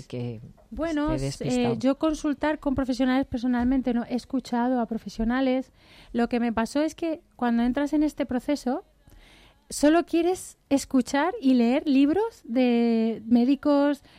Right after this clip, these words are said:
Speaker 2: científicos o más espirituales o más, eh, un poco más, mm, racionales, ¿no?
Speaker 1: Mm.
Speaker 2: Entonces empiezas a hacer tu valoración porque obviamente no vibras con todo. Yo no vibro con todas las personas que se dedican a este medio.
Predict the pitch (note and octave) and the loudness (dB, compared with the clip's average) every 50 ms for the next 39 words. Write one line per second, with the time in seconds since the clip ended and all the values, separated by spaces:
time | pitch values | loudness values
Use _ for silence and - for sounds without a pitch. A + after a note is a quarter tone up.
0 | _ - - C#4 B3+ A#3+ - B3 A#3+ C#4 - D4 D4 - - B3+ A3+ A3+ A#3+ B3+ | _ -4 0 0 2 2 2 0 0 2 2 0 0 0 -2 -2 -2 0 0 0
1 | - A#3+ - - - G#3 F#3+ F#3 - C#4 D#4 D#4+ D#4 D4 C#4 C4+ C4+ C4+ C4 B3+ | -2 -4 -4 -4 -4 -4 -4 -2 0 0 2 2 2 2 0 0 0 -2 -2 -4
2 | B3+ A3 A3 A3+ A3 A3 A3+ A#3 A#3 A3+ - - - A#3 A#3 A3 A3 - A#3 A3+ | -4 -4 -4 -4 -2 -2 -2 -2 -2 -4 -6 -10 -8 -6 -6 -6 -6 -6 -8 -6
3 | - A#3 A3 A3+ A3 A3 A3 - - - - G#3+ G#3+ G#3+ G#3+ E3+ - _ _ - | -6 -4 -4 -2 -2 -2 -4 -6 -8 -12 -12 -10 -10 -10 -12 -12 -16 _ _ -20
4 | - - A3+ A3 A3 - - A#3+ A#3 B3+ C#4 D4 C#4+ C4+ C4 B3 C4 D4+ F#4 - | -16 -10 -8 -8 -6 -2 0 2 2 4 4 4 2 2 2 2 0 0 -2 -4
5 | - F3+ F3 E3 D#3+ D#3 D#3 D#3+ - - - - B3+ B3+ C#4+ C4 D#4+ E4 D#4 - | -4 -4 -6 -8 -10 -12 -14 -18 -20 -14 -4 0 0 2 2 2 0 0 -2 -6
6 | - - C4 C4 B3+ D4 D#4 F4 E4 - E4 D4+ - - D#4+ E4 D#4 - - - | -4 -2 0 2 2 2 2 0 0 -2 -4 -6 -2 0 0 0 -2 -4 -6 -2
7 | - C#4+ B3+ B3+ A#3+ A#3+ A#3 A3+ A3 A3 G#3+ - - C4+ C#4 C#4+ C#4+ D4 D#4 G4+ | -2 0 2 2 2 2 2 2 0 -2 -4 -2 0 2 4 4 4 2 0 -4
8 | - _ _ _ _ _ _ _ _ _ _ _ _ - C4+ C4 A#3+ - C4+ B3+ | -10 _ _ _ _ _ _ _ _ _ _ _ _ 0 0 0 2 2 2 2
9 | B3 A#3+ A3+ B3 C4+ C#4+ C#4+ C#4 C4+ C#4+ C#4+ C#4+ - D#4 D#4 D#4 - - _ _ | 2 2 2 2 2 4 4 4 2 2 2 0 0 -2 -4 -4 -6 -12 _ _
10 | _ - C4 C4+ C#4+ D#4 D#4+ D#4+ D4 C4+ B3 A#3 A#3 - - - B3+ A#3 A#3 A3 | _ 2 4 6 6 4 4 2 2 2 2 0 -2 -2 -4 -2 0 0 0 0
11 | - A#3+ A#3+ A#3+ A#3 A3+ B3 C#4+ D4 D#4+ D#4+ D#4+ D4 C#4 B3+ A#3 A#3 A#3 A3+ A#3 | 0 0 0 2 2 0 0 2 2 2 0 0 0 0 0 0 0 0 0 0
12 | A#3 A#3 A#3 A3+ - A#3+ - - B3+ A#3+ A#3 A3+ A3+ - - - A3 - A#3 A3 | 0 -2 -2 -4 -6 -10 -6 -4 -2 0 0 0 -2 -4 -6 -8 -4 -2 -2 0
13 | A3 A3 G#3+ A3+ A3+ A3+ A3 G#3+ - - A#3 A3 A3 A3 A3+ B3+ D4 F4 | 0 -2 -2 -2 -2 0 -2 -2 -2 -2 0 0 0 0 0 0 -2 -2